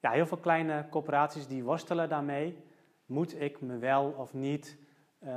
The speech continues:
ja, aansluiten bij een grotere coöperatie of fuseren met een aantal coöperaties van vergelijkbare omvang om samen sterker te staan? En in deze video wil ik eigenlijk een aantal van de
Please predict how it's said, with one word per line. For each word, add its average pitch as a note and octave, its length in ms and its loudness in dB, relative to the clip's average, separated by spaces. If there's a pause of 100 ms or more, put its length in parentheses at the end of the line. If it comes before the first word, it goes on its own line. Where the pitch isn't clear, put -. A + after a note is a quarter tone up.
(840)
ja, A#2+ 220 -12
aansluiten C3+ 560 0
bij B2 360 -2
een A2+ 80 -14
grotere B2+ 360 -4
coöperatie B2 760 -2
of A#2 300 -4 (360)
fuseren A2 540 -6
met G#2+ 320 -6
een D3+ 120 -10
aantal G#2+ 280 -12
coöperaties G#2+ 560 -8
van G#2 400 -8
vergelijkbare G#2+ 720 -8
omvang A#2+ 560 -2 (500)
om A#2 480 -2
samen A2 460 -2
sterker B2+ 440 0
te - 100 -20
staan? - 300 -4 (1500)
En C#3+ 720 0
in C3+ 120 -8
deze E3+ 220 2
video E3 340 2
wil D3+ 140 2
ik D3+ 100 -2
eigenlijk C#3+ 340 -6
een C#3+ 160 -6
aantal D#3+ 220 -4
van D3 260 -4
de C3 220 -2